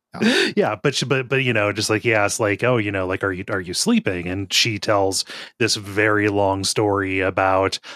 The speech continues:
Speaker 2: "Oh, I'm working on this very intricate back piece, and the guy keeps wanting changes." Uh, you know, a back piece at the, at the tattoo parlor. She just kinda keeps going on about it.
Speaker 1: Yeah.
Speaker 2: And she's just, like, standing on the stage,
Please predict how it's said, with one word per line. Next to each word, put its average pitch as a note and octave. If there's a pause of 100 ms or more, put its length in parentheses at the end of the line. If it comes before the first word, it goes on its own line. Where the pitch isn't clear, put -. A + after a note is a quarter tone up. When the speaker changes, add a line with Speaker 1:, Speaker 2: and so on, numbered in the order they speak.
(180)
Speaker 2:
"Oh, C3
I'm A2
working A2+
on A2
this A2+
very G2
intricate C3
back F3
piece, F#2+
and G2+
the G2
guy G2+
keeps -
wanting A#2+
changes." G#2+ (400)
Uh, G2+
you A2
know, G#2
a A#2+
back G2+
piece G#2+
at G#2
the, G2+
at F#2
the G#2+
tattoo A2
parlor. F#2 (260)
She D3+
just C#3+
kinda C3
keeps -
going A#2
on G2+
about G3+
it. A#3 (320)
Speaker 1:
Yeah. B2+
Speaker 2:
And A2+
she's C#3
just, B2
like, C3
standing B2
on A#2
the A2
stage, A#2